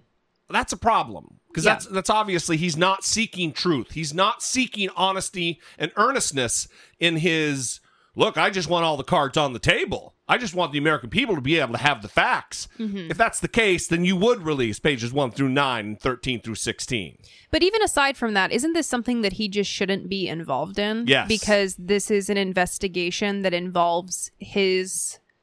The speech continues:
Speaker 2: uh, campaign.
Speaker 1: Right, and there's already been convictions of people on his campaign, related to his campaign, advisors, Paul Manafort, Rick Gates, Papadopoulos, all these people.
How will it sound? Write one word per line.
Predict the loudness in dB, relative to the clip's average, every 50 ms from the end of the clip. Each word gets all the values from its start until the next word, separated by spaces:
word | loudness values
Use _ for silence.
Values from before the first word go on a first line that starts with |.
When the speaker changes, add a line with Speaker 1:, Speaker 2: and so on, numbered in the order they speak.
| _ _ _ _ _ _ -2
Speaker 2:
uh, | 0 2 2 2 0
campaign. | 0 0 -2 -2 0 2 2 4 4 4 2 0 -2 -4 -4 0
Speaker 1:
Right, | 2 2 2 4
and | 2 2
there's | 2 2 4
already | 4 4 4 2 2 0 0
been | 0 2 2 2 2 2 0 -2
convictions | -4 -4 -2 0 0 -2 0 0 2 2 2 2 0 -2
of | -2 -4
people | -4 -8 -8 -8 -8 -2 2
on | 4 4 4 4 2
his | 0 0 0 0 0
campaign, | 0 0 0 0 -2 -2 -2 -2 -2 -2 -2 -2
related | -2 0 2 2 2 2 2 0 -2 -2
to | -2
his | -4 -2 -4 -4 -4
campaign, | -4 -4 -4 -4 -4 -6 -6 -4 -2
advisors, | -2 0 2 4 4 4 4 2 0 -2 -6 -8 -10 -8
Paul | -6 -4 -2 0
Manafort, | 2 2 2 2 0 -2 -2 -4 -6 -4 -2
Rick | -2 -2 -2 -2 -2
Gates, | 0 0 2 0 -2 -4 -8 -12 -12 -16 -8 -4
Papadopoulos, | -4 -2 -2 0 2 4 4 4 2 0 -4 -8 -8 -4 -2
all | 2 2 2 2 2
these | 0 -2 -4 -4 -2
people. | -2 0 0 0 0 0 -2 -2 -2